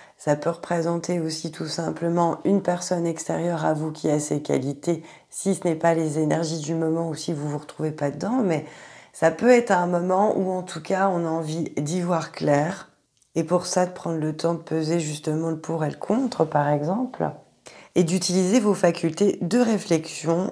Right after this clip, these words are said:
de jugement, de pensée rationnelle, à vous montrer juste et impartial, une certaine capacité à maîtriser votre nature sauvage, où on peut avoir aussi besoin tout simplement de vérité,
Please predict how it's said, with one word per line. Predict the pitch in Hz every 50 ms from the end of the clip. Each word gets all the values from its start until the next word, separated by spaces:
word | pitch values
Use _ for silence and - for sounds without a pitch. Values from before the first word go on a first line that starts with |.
| -
de | - 175 190 233
jugement, | 226 196 175 180 170 151 151 160 147 151 170 190
de | 202 196 180 208
pensée | 208 - 180 185 180 - - 180
rationnelle, | 170 151 151 151 151 - 147 135 131 127 127 135 175 214 214 143 - - - _ _ _ _ -
à | 165 180
vous | 175 175
montrer | 175 175 175 165 - - 175 170
juste | 160 156 180 185 175 - - - -
et | - 202 196
impartial, | 175 175 175 - 156 156 151 - - - - 151 151 196 233 226 160 131 - - - _ _ _
une | - 190 185
certaine | 180 185 - 190 185 190 - 202 202 196
capacité | - 185 175 175 175 175 180 175 - 190 180 - - 190 185
à | 160 147
maîtriser | 165 190 214 226 220 - - 208 202 185 170 185 196 190 196 - - -
votre | 160 156 190 220 220 - - 202
nature | 196 190 190 190 - - 190 185
sauvage, | - - - 170 151 143 151 156 190 220 226 185 151 139 - - _ _ _ _ _ _ -
où | 151 156 151
on | 147 139
peut | 143 - 156 170
avoir | 165 151 151 147 170 165 160 147
aussi | 147 143 143 139 - - - 175 180 170
besoin | 143 151 151 143 135 156 160 151
tout | 151 156
simplement | 147 - - 156 151 151 156 156 151 156 151 151 - - -
de | 151 156 185
vérité, | 202 196 175 185 165 147 156 147 147 147 135 139 139 156 165 - - -